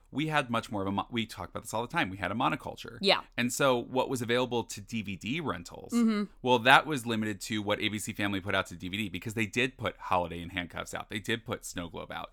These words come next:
Speaker 2: Right.
Speaker 1: Those things would end up in a red box. Um, a lot more frequency, frequently than others. Now, like, the Christmas Shoes
Speaker 2: Mm-hmm.
Speaker 1: films, like, those did go to D V D.
Speaker 2: <laughs> Shoes.
Speaker 1: Those were, I think, Hallmark.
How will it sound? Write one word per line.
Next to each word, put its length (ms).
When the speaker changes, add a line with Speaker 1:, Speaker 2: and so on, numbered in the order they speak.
Speaker 2:
Right. 120
Speaker 1:
Those 160
things 220
would 100
end 140
up 160
in 60
a 40
red 240
box. 440
Um, 260
a 60
lot 180
more 140
frequency, 500
frequently 460
than 100
others. 320
Now, 160
like, 220
the 60
Christmas 360
Shoes 440
Speaker 2:
Mm-hmm. 400
Speaker 1:
films, 480
like, 180
those 280
did 160
go 200
to 80
D 140
V 100
D. 220
Speaker 2:
<laughs> 0
Shoes. 240
Speaker 1:
Those 220
were, 220
I 120
think, 240
Hallmark. 580